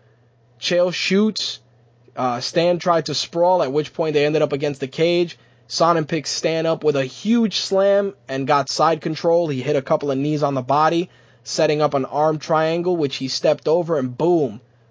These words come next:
Brian Stann taps. Chael Sonnen wins. Post-fight, Chael Sonnen cut a W W E style promo that was definitely up there on the shit-talking list.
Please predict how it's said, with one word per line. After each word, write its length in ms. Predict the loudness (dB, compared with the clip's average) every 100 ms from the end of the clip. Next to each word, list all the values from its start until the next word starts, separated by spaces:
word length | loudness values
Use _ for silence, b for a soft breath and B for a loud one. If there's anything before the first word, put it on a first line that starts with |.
| _
Brian 400 | -4 0 4 2
Stann 480 | 0 0 0 0 -2
taps. 480 | -6 -2 0 0 -4
Chael 420 | -8 -2 2 0
Sonnen 520 | 0 -2 0 0 0
wins. 460 | 0 0 -2 -4 -12 b b b b b b
Post-fight, 640 | 0 0 0 0 0 -2 b b b
Chael 220 | -2 0
Sonnen 380 | 2 0 0 -2
cut 360 | -2 0 0 0
a 280 | 0 0 0
W 500 | -4 0 0 0 -2
W 380 | 0 2 2 0
E 100 | -2
style 440 | -4 0 2 2
promo 680 | 0 0 2 2 2 2 0 b b b b
that 520 | -12 -2 0 2 0 -4 _ _ _ _ _
was 300 | -2 0 0
definitely 580 | 0 -2 0 0 0 -2
up 240 | -2 -4
there 260 | 0 0 2
on 160 | 2 0
the 80 |
shit-talking 720 | 0 0 -2 0 -2 0 0 2
list. 380 | 2 0 -4